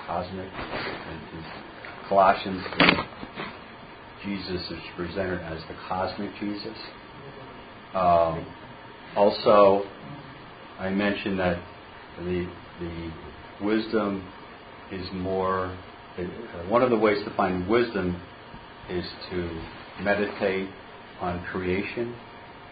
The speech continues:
Right? So you can, wisdom is revealed through creation. And of course, we know Jesus is the ultimate creation. Jesus became a created human.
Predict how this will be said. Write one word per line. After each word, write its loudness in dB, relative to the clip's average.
Right? -10
So -4
you 0
can, -2
wisdom 0
is 0
revealed 4
through 0
creation. 0
And -6
of -8
course, 0
we 0
know 2
Jesus 2
is -4
the -4
ultimate 0
creation. -2
Jesus -6
became -2
a -4
created -2
human. 0